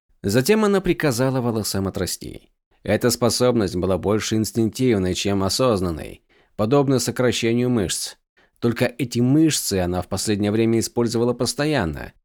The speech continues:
По вечерам она приказывала остричь волосы, а не тратить время на расчесывание. Волосы спустились до плеч и продолжили расти.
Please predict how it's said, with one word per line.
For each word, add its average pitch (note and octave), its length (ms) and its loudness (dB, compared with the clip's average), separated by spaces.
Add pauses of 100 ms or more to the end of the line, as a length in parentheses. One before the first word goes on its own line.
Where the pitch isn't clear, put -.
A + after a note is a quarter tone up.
По B2 80 4
вечерам F3+ 540 4
она E3 180 2
приказывала B2+ 720 2
остричь E3+ 440 -2
волосы, E2 480 -4
а D#2+ 80 -6
не G#2 140 0
тратить C3+ 400 -2
время A#2 360 0
на A#2 100 0
расчесывание. G#2 880 -4 (480)
Волосы E3+ 520 0
спустились A2 560 0
до A#2+ 120 2
плеч F3+ 320 0
и D#3 40 -2
продолжили A2 640 0
расти. - 580 -4